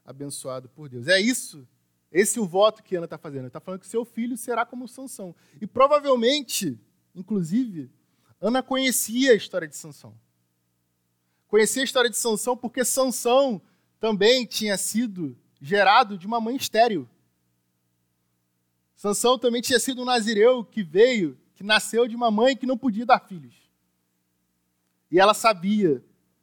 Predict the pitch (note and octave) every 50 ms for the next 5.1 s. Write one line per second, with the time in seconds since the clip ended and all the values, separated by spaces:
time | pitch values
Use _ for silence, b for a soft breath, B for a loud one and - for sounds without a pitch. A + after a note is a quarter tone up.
0 | _ _ _ _ _ _ _ _ _ _ _ _ - E3+ E3 - - - F#3 F3+
1 | F#3 F3 D#3+ D3+ D3+ - A3 G3+ E3+ D#3 F3 F#3+ G3+ G3+ F#3 D3 - _ _ -
2 | F3 D#3+ - A3 G#3 - - F#3 F#3 F3+ - F#3 D#3+ E3 D#3 D#3 E3 - F#3 E3+
3 | D#3 F3 F#3+ G#3 F#3 F#3+ D#3 D3 D#3+ E3 E3 D3+ _ _ _ _ _ _ _ _
4 | _ - D3 D3+ C#3+ - E3+ C#3 B2 C#3 D3+ D#3 D3+ D#3 D3 C#3 C#3 C#3 C#3 C3
5 | B2